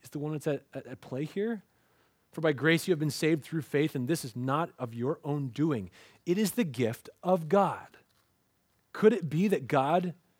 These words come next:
the God who gives grace through faith, is the very same one that's really putting this undying commitment into Ruth's heart? I think so. Ruth gives a compelling speech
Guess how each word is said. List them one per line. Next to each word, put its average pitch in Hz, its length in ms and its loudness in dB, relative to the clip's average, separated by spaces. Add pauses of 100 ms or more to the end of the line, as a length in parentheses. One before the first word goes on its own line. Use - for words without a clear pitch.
(540)
the 139 80 -4
God 156 320 4
who 151 140 -2
gives 160 320 2
grace 147 320 -2
through - 180 -6
faith, 170 200 -4
is 147 80 -10
the 135 60 -8
very 190 280 4
same 185 240 2
one 185 160 4
that's 143 260 -4
really 175 300 2 (300)
putting 220 160 0
this 180 180 2
undying 175 400 2
commitment 180 440 -2 (440)
into 175 260 -2
Ruth's 139 280 -4
heart? - 380 -8 (1800)
I 107 60 -16
think 107 180 -16
so. - 220 -14 (1800)
Ruth 175 240 2
gives 220 220 4
a - 40 -12
compelling 170 440 0
speech - 520 -6